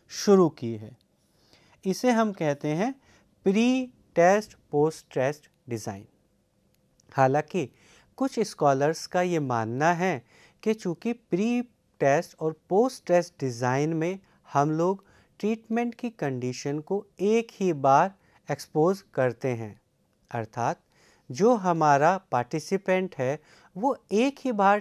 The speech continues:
ट्रीटमेंट की कंडीशन को फेस करता है, उससे गुजरता है। उससे पहले जो हम लोगों ने डेटा कलेक्ट किया है उससे कुछ स्कॉलर्स का मानना है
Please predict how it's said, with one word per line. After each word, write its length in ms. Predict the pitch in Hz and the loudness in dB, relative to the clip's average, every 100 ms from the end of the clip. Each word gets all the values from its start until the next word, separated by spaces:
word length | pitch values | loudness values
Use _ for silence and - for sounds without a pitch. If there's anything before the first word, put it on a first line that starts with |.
| 202 | -2
ट्रीटमेंट 480 | 165 170 180 175 170 | -6 -6 -4 -4 -4
की 140 | 175 | -8
कंडीशन 640 | 170 131 123 123 - 131 127 | -6 -6 -4 -6 -6 -8 -8
को 240 | - 190 202 | -4 -4 -4
फेस 300 | - 139 131 | -2 -2 -2
करता 440 | - 117 110 - 151 | -8 -8 -6 -2 0
है, 260 | 170 131 - _ _ - | 0 -2 -6 _ _ -10
उससे 300 | 156 - 180 | -6 0 0
गुजरता 600 | 127 117 113 110 143 147 | 0 -4 -6 -2 0 0
है। 200 | 143 131 _ _ _ - _ - - | 0 -8 _ _ _ -20 _ -20 -8
उससे 300 | 196 - 269 | -8 -4 -6
पहले 560 | - 165 147 165 262 277 | -4 -8 -2 0 2 0
जो 160 | 269 | -2
हम 220 | 214 196 | -2 -4
लोगों 240 | 180 170 165 | -4 -4 -4
ने 140 | 165 | -4
डेटा 340 | 143 135 131 131 | -2 -4 -2 -4
कलेक्ट 400 | 131 120 117 _ | -4 -6 -8 _
किया 280 | - 113 110 | -10 -6 -6
है 240 | 107 135 175 _ _ _ - | -4 -6 -8 _ _ _ -10
उससे 400 | 185 - 269 285 | -10 -4 -2 -2
कुछ 320 | - 254 226 | -4 -8 -6
स्कॉलर्स 600 | 190 - 139 135 165 - | -10 -2 -2 0 -2 -4
का 220 | - 165 | -6 -4
मानना 500 | 139 123 113 113 117 113 | -4 -4 -6 -8 -10 -8
है 200 | 139 | -10